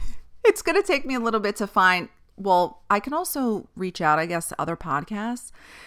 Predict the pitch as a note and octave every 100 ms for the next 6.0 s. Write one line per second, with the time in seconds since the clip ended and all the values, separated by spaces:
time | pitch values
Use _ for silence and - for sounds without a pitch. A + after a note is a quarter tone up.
0 | - - - G#3+ F#3+ - G3+ C4+ F4 D4+
1 | - A3+ G3+ F3 E3+ E3+ E3 G3 - G3
2 | E3 D#3 - F3+ F#3 E3+ D#3+ E3 - D#3
3 | D3 F3 G3+ A#3+ - _ _ - A3 C#4
4 | C4+ A#3+ G#3 G3+ G#3 F#3+ D#3+ D#3 D3 D3+
5 | E3 - - E3 E3 D#3 D3+ C#3+ C#3+